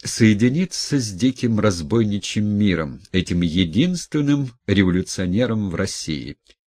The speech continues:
Интересно и название его любимого произведения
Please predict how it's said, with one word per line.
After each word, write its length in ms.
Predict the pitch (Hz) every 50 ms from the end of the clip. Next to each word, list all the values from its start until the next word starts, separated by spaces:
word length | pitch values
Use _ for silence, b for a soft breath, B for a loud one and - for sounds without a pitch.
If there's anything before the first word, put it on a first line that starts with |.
| _ _ _ _ _ _ _ _ _
Интересно 560 | - 135 160 147 180 175 185 185 175 - 160
и 160 | 147 - - 156
название 640 | 151 135 123 90 90 87 92 92 92 92 98 95
его 180 | 92 87 85 95
любимого 600 | 92 90 92 80 80 92 87 85 90 85 87 87
произведения 1000 | - - 87 90 87 78 - 82 92 90 69 82 85 85 78 80 82 82 82 80